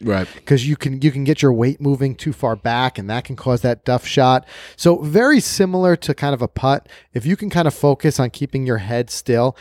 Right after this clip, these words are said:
Speaker 2: it'll help keep you in your posture and i-, in position well enough to make those clean strikes. So again, get out there, take that eight iron, start chipping. Think about that lead wrist. Think about your head being still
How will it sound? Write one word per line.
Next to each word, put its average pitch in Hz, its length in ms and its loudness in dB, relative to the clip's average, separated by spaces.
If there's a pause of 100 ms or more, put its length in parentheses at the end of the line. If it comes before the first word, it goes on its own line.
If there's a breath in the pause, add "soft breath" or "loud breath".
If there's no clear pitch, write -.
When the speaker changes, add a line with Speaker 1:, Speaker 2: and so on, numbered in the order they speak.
(180 loud breath)
Speaker 2:
it'll 131 180 2
help 180 280 0
keep - 280 -4
you 143 280 0
in 143 160 -2
your 139 140 2
posture 113 600 0
and 98 200 -6
i-, - 240 -14
in 156 220 -2
position 131 540 -4
well 123 240 -2
enough 135 320 0 (240 loud breath)
to 139 100 -2
make 139 180 2
those 123 180 2
clean 127 400 -6
strikes. 95 460 -4
So 135 200 4 (240 loud breath)
again, 135 380 -6 (320)
get 165 180 0
out 190 240 0
there, 151 300 2
take - 280 -8
that 190 240 0
eight 151 200 0
iron, 131 440 0
start - 380 0
chipping. 160 540 -2 (560 soft breath)
Think 196 220 -4
about 202 260 2
that 160 220 -2
lead 156 240 -4
wrist. 139 380 0
Think 160 180 -4
about 190 260 -2
your 151 140 0
head 135 340 -4
being 143 220 -2
still 135 460 0